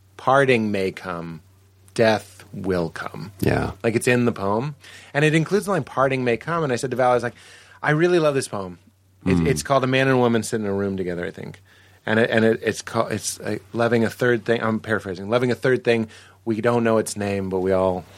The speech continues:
Speaker 1: I wish we could read it. It doesn't matter. Look it up. Google it.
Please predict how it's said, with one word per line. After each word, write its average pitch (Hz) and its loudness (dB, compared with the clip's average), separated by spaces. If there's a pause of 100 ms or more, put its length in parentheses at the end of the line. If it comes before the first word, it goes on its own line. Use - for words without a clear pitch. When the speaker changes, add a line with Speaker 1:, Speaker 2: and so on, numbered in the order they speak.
(300)
Speaker 1:
I 123 0
wish 117 -2
we - -8
could - -12
read 82 -8
it. 82 -8
It 82 -10
doesn't - -10
matter. 90 -8
Look 156 2
it 107 0
up. 85 -8
Google 110 0
it. - -14